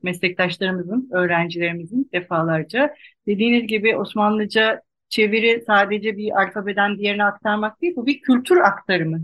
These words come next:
aynı zamanda ve birçok şeyi bilmeniz, hatta bazen tek bir kelimenin, yani ben de benzer bir şey yaptığım için tek bir kelimenin, e, araştırılması için günlerinizi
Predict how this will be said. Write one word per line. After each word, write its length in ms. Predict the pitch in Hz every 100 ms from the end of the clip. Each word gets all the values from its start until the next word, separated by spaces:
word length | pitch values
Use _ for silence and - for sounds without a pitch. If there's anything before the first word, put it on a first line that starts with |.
| -
aynı 280 | 175 175 165
zamanda 440 | 170 170 180 233
ve 200 | 226 240 - _ _
birçok 300 | 196 - 220
şeyi 340 | - 226 233 196
bilmeniz, 520 | 214 220 220 233 - _ -
hatta 320 | 202 - 208
bazen 500 | 214 214 226 240 - _
tek 240 | - 233 226
bir 160 | 220
kelimenin, 600 | 214 233 220 226 247 247 240
yani 440 | 190 190 196 196 - - _ -
ben 240 | 202 208
de 100 | 202
benzer 360 | 202 196 214 214
bir 60 |
şey 240 | 214 226 202 -
yaptığım 380 | 202 202 - 370
için 280 | 349 226 214 _ _ -
tek 220 | 254 254
bir 140 | 226
kelimenin, 640 | 226 - 220 233 254 254 -
e, 380 | 196 196 185 180 175
araştırılması 800 | 196 202 202 233 208 214 220 262
için 280 | - 302
günlerinizi 800 | 214 226 233 240 247 233 277 269